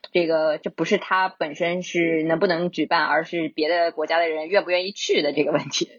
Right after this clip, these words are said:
所以也不太好说。其实你想，包括他最开始就是做出，不得不做出要延期这个决定的时候，也是已经是相当于是秉到最后一刻，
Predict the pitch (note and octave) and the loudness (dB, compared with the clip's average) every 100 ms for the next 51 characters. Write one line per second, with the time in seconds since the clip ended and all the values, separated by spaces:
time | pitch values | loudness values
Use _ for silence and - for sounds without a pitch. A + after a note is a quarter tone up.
0 | _ _ - D3+ D3 D3 - - - - | _ _ 0 2 0 0 -2 -2 -4 0
1 | D#3+ - - F3+ - - - - - _ | 0 0 2 2 2 -4 -8 -10 -10 _
2 | _ _ _ C4+ D4 D#4+ C#4+ G3+ G3+ F#3 | _ _ _ 0 0 0 0 -2 0 0
3 | D#3+ - A#3 A#3+ - C4 A3 F#3+ - A3 | 0 0 0 0 0 0 0 -2 0 0
4 | A3+ B3+ A3 A3 A3 - D#3 D#3 F3+ F#3 | 0 -2 -2 0 -2 0 -2 -2 -2 0
5 | - G3 - G#3 C#4+ G#3 - F#3+ G3 F3 | 2 0 2 0 2 2 0 -2 0 0
6 | - F3 F3+ F3+ F3 D#3+ - - G#3 G3+ | 2 0 2 2 0 -2 -12 -4 0 2
7 | F3+ - D3 G3 E3+ - D#3 F3 E3 D3 | 0 -2 -4 0 0 0 0 0 0 -2
8 | D3+ - G#3+ D3+ F3+ F#3 F#3+ F#3+ F#3 - | -4 0 0 0 0 0 0 2 0 2
9 | F#3+ G3 F3+ E3+ - F#3 - D#3+ C#3 F3 | 2 2 0 -2 0 0 2 0 2 0
10 | F3+ G3+ G3 G3 D#3 - G#3+ D#3 | 2 0 0 -2 -4 -2 0 0